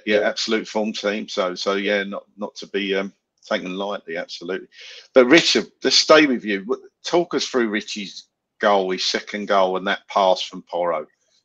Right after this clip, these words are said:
Speaker 1: was
Speaker 2: Yeah.
Speaker 1: absolute mustard, wasn't it?
Speaker 2: I think obviously with what you get from Richie is, especially in, in, in the game today, a lot of effort around winning down balls, had a lot of opportunity to, to break free from, the centre backs looked a bit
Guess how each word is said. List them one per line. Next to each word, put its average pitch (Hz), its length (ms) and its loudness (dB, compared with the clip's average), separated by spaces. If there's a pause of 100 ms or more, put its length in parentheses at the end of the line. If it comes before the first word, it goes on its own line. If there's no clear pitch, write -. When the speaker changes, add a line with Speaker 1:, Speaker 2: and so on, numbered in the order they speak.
(120)
Speaker 1:
was - 240 -14
Speaker 2:
Yeah. 107 200 2
Speaker 1:
absolute 101 520 0
mustard, 87 460 -8
wasn't 87 260 -10
it? - 200 -20 (280)
Speaker 2:
I 123 80 0
think 180 220 2
obviously 117 340 -2
with 98 220 -2
what 113 180 0
you 98 60 -8
get - 160 -2
from 85 320 -8
Richie 82 480 -6
is, - 300 -12 (440)
especially 110 400 -4
in, 92 180 -10
in, 98 140 -12 (160)
in 98 80 -4
the 98 100 -6
game 92 220 0
today, 92 320 4
a 82 40 2
lot 110 520 4
of 92 80 -4
effort 90 480 0
around 85 460 -2
winning 90 240 -10
down 85 320 -2
balls, 87 680 -2
had 90 160 -2
a 95 80 -2
lot 98 300 4
of 98 160 -6 (500)
opportunity 92 800 -6
to, 90 300 -4 (120)
to - 120 -16
break 92 280 0
free 87 220 -8
from, 85 300 -6 (420)
the 113 80 -12
centre 151 320 0
backs 113 260 0
looked - 200 -10
a 98 60 -6
bit - 260 0